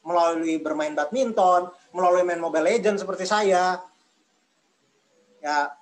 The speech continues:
games dan lain sebagainya, kita beribadah kepada Tuhan. Kebahagiaan kita bisa dapat di situ, kenikmatan kita bisa dapat di situ, bukan hanya melalui rokok. Tembakau ada, ada gunanya, tetapi itu tidak sebanding dengan efek dampak yang diberikan kepada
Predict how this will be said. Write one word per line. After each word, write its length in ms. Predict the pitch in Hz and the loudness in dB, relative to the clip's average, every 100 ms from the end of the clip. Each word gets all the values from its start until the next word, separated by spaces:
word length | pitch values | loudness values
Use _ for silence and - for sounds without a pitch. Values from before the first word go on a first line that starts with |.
| _ | _
games 440 | 131 220 247 247 196 | 0 2 2 0 0
dan 160 | 202 | 0
lain 160 | 196 202 | 2 0
sebagainya, 400 | 208 202 214 214 | -2 -2 -2 -4
kita 160 | 202 190 | -2 -2
beribadah 440 | 170 160 202 220 | -2 0 0 0
kepada 320 | 220 - 214 208 | -2 -2 -2 -2
Tuhan. 280 | 214 208 208 | -4 -6 -4
Kebahagiaan 400 | 233 240 240 277 | -2 0 0 0
kita 160 | 277 | 0
bisa 240 | 285 233 202 | -4 -4 -4
dapat 240 | 208 214 | -2 -4
di 80 | 180 | -8
situ, 320 | 196 190 202 | -10 -10 -10
kenikmatan 480 | 180 196 202 208 240 | -12 -10 -8 -6 -6
kita 240 | 214 214 | -8 -10
bisa 160 | 190 180 | -8 -8
dapat 280 | 175 170 160 | -6 -6 -10
di 80 | 156 | -14
situ, 200 | 160 131 | -16 -14
bukan 280 | 302 196 175 | -8 -6 -6
hanya 240 | 170 202 | -6 -8
melalui 240 | 165 143 151 | -8 -6 -4
rokok. 400 | 147 - 110 - _ _ _ | -6 -6 -10 -16 _ _ _
Tembakau 480 | 175 190 196 240 208 | -4 -2 0 0 0
ada, 320 | 190 185 151 | 2 0 0
ada 160 | 156 | -4
gunanya, 560 | 151 151 143 135 170 220 - _ | -6 -6 -6 -8 -10 -10 -16 _
tetapi 480 | - 165 202 214 220 | -10 -2 -2 -2 -8
itu 120 | 208 214 | -8 -6
tidak 240 | 190 - | -4 -4
sebanding 480 | 180 151 170 180 208 | -4 -4 -4 -4 -6
dengan 400 | 151 151 185 233 - _ _ | -6 -4 -4 -6 -12 _ _
efek 480 | 170 170 - 196 196 _ _ | -6 -6 -2 -2 -4 _ _
dampak 560 | - 156 160 160 190 - | -6 -4 -4 -4 -6 -6
yang 160 | 147 139 | -12 -12
diberikan 480 | 131 127 131 170 | -14 -12 -8 -8
kepada 440 | - 135 135 175 | -8 -8 -6 -6